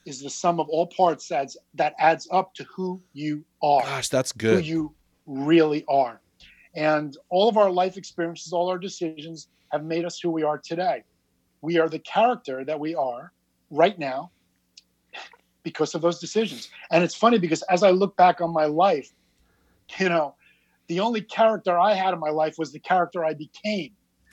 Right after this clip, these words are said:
Speaker 1: when I was a kid.
Speaker 2: <laughs>
Speaker 1: You know, I was a, I was a joke. And, you know, we, a lot of people try and, and falsely make these changes in their life, look, thinking that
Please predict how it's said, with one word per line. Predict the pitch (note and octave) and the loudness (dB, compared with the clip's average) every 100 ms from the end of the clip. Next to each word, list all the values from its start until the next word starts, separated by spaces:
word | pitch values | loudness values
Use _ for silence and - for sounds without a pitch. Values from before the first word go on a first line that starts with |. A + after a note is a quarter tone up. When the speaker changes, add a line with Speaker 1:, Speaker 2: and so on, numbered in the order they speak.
| - F#3+ | -12 -8
Speaker 1:
when | D#3+ | -2
I | D#3 | 0
was | D3+ C#3+ | 0 -4
a | |
kid. | D#3+ G3 D#3 - | -4 -4 -4 -8
Speaker 2:
<laughs> | - _ - - | -20 _ -14 -4
Speaker 1:
You | |
know, | E3 D#3+ | 0 2
I | E3 | 2
was | F#3+ | 0
a, | G3 G#3+ | 0 -2
I | |
was | G3+ G3+ | 0 -2
a | |
joke. | D#3+ A3+ B3 - - _ _ - | 2 4 4 -2 -20 _ _ -8
And, | F3+ F3 E3+ | -6 -6 -6
you | F#3 | -2
know, | F#3 | -2
we, | F3 E3+ F#3 - _ - | -2 -2 -6 -8 _ -10
a | D3+ | 0
lot | F3 G#3+ | 4 4
of | G#3 | 2
people | A3 F#3+ F#3 | -2 -2 -4
try | - - F3 F#3 G#3+ | -4 2 4 4 2
and, | G3+ D#3 _ _ | -2 -6 _ _
and | D3+ D3 | -8 -6
falsely | - G3 A#3+ - F#3+ | 4 6 6 4 -2
make | F3+ F3 E3+ | 0 -2 -2
these | E3 - | -10 -8
changes | - G3+ A#3+ A3 | -4 -2 -2 -4
in | F#3+ | -4
their | E3+ D#3+ | -2 4
life, | D#3 D#3+ _ - G3 | 4 4 _ -20 -10
look, | G#3 G3+ F#3 | -8 -8 -8
thinking | G3+ F#3 F#3+ | -8 -6 -4
that | F3 | -4